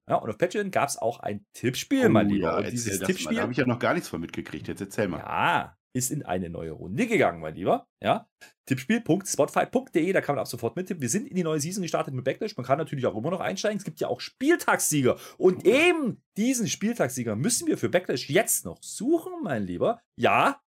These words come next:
Speaker 1: du bist da mit in der Verlosung. Allerdings
Speaker 2: Äh.
Speaker 1: ergibt das hat T J auch. Ja, hab ich
Speaker 2: Ja.
Speaker 1: gesehen. Äh, wir haben insgesamt dreizehn Leute gehabt, die acht von neun Punkten geholt haben. Äh, Honorable
Speaker 2: Okay.
Speaker 1: Menschen übrigens an der Stelle. Wir hatten auch zwei, die neun Punkte geholt haben, aber die waren keine Patrons. Das heißt, die,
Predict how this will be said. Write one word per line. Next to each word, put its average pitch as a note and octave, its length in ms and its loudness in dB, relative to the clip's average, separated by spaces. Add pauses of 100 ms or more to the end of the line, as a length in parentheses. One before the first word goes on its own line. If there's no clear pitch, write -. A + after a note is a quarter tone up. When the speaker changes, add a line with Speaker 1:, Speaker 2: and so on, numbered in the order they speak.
(140)
Speaker 1:
du F3+ 60 2
bist F#3 360 2
da G#3 100 6
mit C#3+ 260 0
in F3 80 -2
der G3 100 2
Verlosung. G#3 460 4
Allerdings F3 320 6
Speaker 2:
Äh. B2+ 60 8
Speaker 1:
ergibt A#2 160 6
das - 80 0
hat C#3 100 -2
T - 80 -4
J B2+ 200 6
auch. F#3+ 280 2 (140)
Ja, E3+ 140 2
hab F3+ 100 0
ich F#3 80 -6
Speaker 2:
Ja. G3+ 60 -2
Speaker 1:
gesehen. G#3 260 2 (500)
Äh, F3 240 8
wir D#3+ 140 6
haben E3 80 2
insgesamt A#3+ 420 -2
dreizehn A#3+ 400 2
Leute C4 260 2
gehabt, D#3+ 340 0
die E3+ 180 -4 (160)
acht - 420 -4
von F3+ 160 4
neun F#3+ 220 2
Punkten G#3 260 -2
geholt A2+ 280 0
haben. E3+ 200 0 (400)
Äh, D#3+ 260 4 (220)
Honorable G#3 300 6
Speaker 2:
Okay. C3+ 40 6
Speaker 1:
Menschen G3+ 300 4
übrigens E3+ 220 4
an C3 80 4
der C3+ 100 8
Stelle. E3+ 300 4
Wir E3 80 6
hatten - 160 2
auch D3+ 100 2
zwei, A3 480 2 (540)
die E3+ 80 2
neun B3+ 200 6
Punkte A#3 220 2
geholt C#3 220 6
haben, F3 120 4
aber D#3 140 2
die D#3+ 100 -4
waren E3 80 2
keine F3+ 200 -2
Patrons. F#2 340 -4
Das G#2 140 -6
heißt, C3+ 200 2
die, C3 140 -10